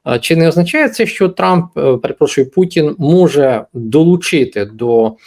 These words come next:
формування нових військових підрозділів, е, біля тих самих же ж кордонів із, наприклад,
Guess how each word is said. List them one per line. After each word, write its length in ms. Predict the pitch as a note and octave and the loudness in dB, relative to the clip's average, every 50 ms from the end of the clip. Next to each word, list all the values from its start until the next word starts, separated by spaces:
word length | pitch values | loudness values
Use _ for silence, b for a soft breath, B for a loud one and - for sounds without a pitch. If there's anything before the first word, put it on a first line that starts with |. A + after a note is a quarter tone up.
| b b b _ | b b b _
формування 520 | - - D3+ D3 D3+ D#3+ F3+ E3 D3+ D3+ C#3+ | -6 -4 -2 0 2 2 2 2 0 0 0
нових 420 | D3 D#3 D#3 D#3 D3+ C3 - - | 2 2 2 2 2 0 0 -2
військових 440 | C3+ B2+ - - D3 C3+ B2 A#2+ - | -6 -6 -4 -2 -2 -2 -2 -4 -6
підрозділів, 760 | - - C3+ B2+ E3 F#3 A3 A3+ A3 F3+ D#3+ D3+ C#3+ C3+ A#2+ A#2 B B B B B _ - | -6 -8 -6 -2 0 0 2 0 0 -2 -4 -4 -4 -6 -8 -10 B B B B B _ -6
е, 180 | A#2+ A#2 A#2 A2+ | -4 -2 -2 -2
біля 240 | A2+ A2+ C3+ D3 D3 | -2 -2 -2 -2 -2
тих 160 | - D#3+ D3+ | -2 -2 -2
самих 340 | - F3+ E3 D#3 D3+ C3+ B2 | -2 -2 -4 -2 -2 -4 -4
же 80 | B2+ | -4
ж 140 | A#2 - - - | -6 -8 -6 -2
кордонів 840 | - D3+ D3+ C3 C3 D3+ D3+ D3 C3 A#2+ A2+ G#2+ G#2 G#2+ - - | 0 0 0 0 0 2 2 2 2 0 -2 -4 -6 -10 -8 -8
із, 120 | B2+ A#2 B2 | -8 -4 -4
наприклад, 640 | B2+ B2+ B2+ - C3+ A#2 A2+ - G#2+ G2 - - _ | -4 -6 -4 -4 -4 -4 -2 -2 -2 -2 -4 -6 _